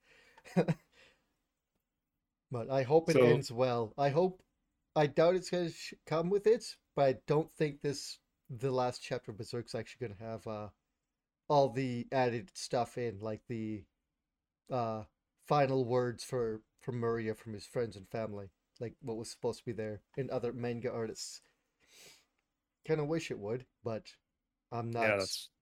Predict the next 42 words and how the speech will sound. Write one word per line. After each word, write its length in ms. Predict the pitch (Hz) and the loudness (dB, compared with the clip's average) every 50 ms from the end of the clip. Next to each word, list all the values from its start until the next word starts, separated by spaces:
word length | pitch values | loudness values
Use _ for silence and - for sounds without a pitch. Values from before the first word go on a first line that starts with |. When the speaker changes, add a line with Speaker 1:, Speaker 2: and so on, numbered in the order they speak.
| _ _ _ _ _ _ _ - | _ _ _ _ _ _ _ -6
Speaker 1:
I'm 160 | 131 120 117 | -6 -4 -2
not, 300 | 117 113 110 107 - - | -2 -2 -4 -4 -6 -10
uh, 260 | 117 110 104 104 104 101 _ _ _ _ _ _ _ _ _ | -10 -10 -10 -12 -14 -18 _ _ _ _ _ _ _ _ _
holding 280 | - 143 131 127 117 | -4 -4 -2 -2 -4
out 120 | 117 - - | -6 -8 -4
hope 260 | - 117 110 104 - - | -4 -4 -4 -4 -6 -8
for 180 | - 113 107 | -8 -6 -6
it. 120 | 107 - - _ _ _ _ _ _ _ - | -6 -8 -12 _ _ _ _ _ _ _ -2
<laughs> 160 | 156 - - _ _ _ _ - | -2 -2 -2 _ _ _ _ -12
Speaker 2:
That's 100 | - - | -10 -10
strange. 460 | - - - 95 95 90 90 - - | -6 -4 -2 -2 -2 -4 -8 -12 -14
You'd 100 | - 98 | -14 -12
think 180 | - 107 98 - | -12 -12 -8 -6
it 40 | 98 | -6
would. 200 | 95 98 95 - - _ _ _ _ _ _ _ _ _ _ _ _ _ _ _ _ _ _ _ _ _ | -6 -6 -8 -10 -16 _ _ _ _ _ _ _ _ _ _ _ _ _ _ _ _ _ _ _ _ _
Speaker 1:
Yeah, 300 | - 165 180 175 165 147 - _ _ - | -4 4 6 6 6 6 2 _ _ -2
but 180 | 135 135 135 151 | -2 0 0 0
we'll 100 | 156 147 | 0 0
see 180 | - - 170 | 4 4 4
what 180 | 160 147 147 143 | 6 6 6 6
Dark, 340 | 139 135 135 139 - - - _ _ | 4 2 2 2 -2 -8 -16 _ _
what 320 | - 117 127 120 - _ _ | -2 0 0 0 -2 _ _
Dark 260 | - 131 123 120 - | -2 -2 -2 -2 -2
Horse 580 | - 120 110 110 110 110 104 - - - - - _ _ _ _ _ _ _ | -2 -2 0 0 -2 -4 -8 -10 -14 -14 -16 -18 _ _ _ _ _ _ _
decides 400 | - 127 - - 131 120 113 - | -10 -8 -4 -2 -2 -2 -2 -4
to 80 | 123 | -6
do 140 | 104 123 117 | -6 -6 -6
with 140 | 113 110 - | -6 -6 -6
it, 80 | 120 107 | -6 -6
if 100 | 110 - | -4 -6
they 120 | - 120 | -6 -8
translate 520 | 117 - - 120 113 110 107 - 113 110 107 | -6 -4 -4 -2 -2 -4 -4 -6 -6 -6 -6
that 160 | 113 104 - | -8 -10 -10
stuff 280 | - - 120 117 - - | -8 -6 -6 -6 -6 -6
or 60 | 110 | -8
not. 260 | 107 110 107 104 98 _ _ _ _ _ _ _ _ _ _ _ _ _ _ _ _ _ _ _ _ _ _ _ _ _ _ _ _ _ _ - | -6 -6 -6 -8 -8 _ _ _ _ _ _ _ _ _ _ _ _ _ _ _ _ _ _ _ _ _ _ _ _ _ _ _ _ _ _ -10
Speaker 2:
They 80 | - | -8
should, 400 | 131 - - - 90 85 85 - - | -8 -6 -2 -2 -2 -2 -2 -4 -4
out 120 | - 101 101 | -2 -2 -2
of 100 | 95 95 | -4 -6
respect. 540 | 92 - - - 92 87 87 - - - _ _ _ _ _ | -8 -8 -8 -6 -6 -8 -8 -10 -16 -20 _ _ _ _ _
Speaker 1:
Yeah. 200 | 131 131 117 107 | -4 -2 -2 -2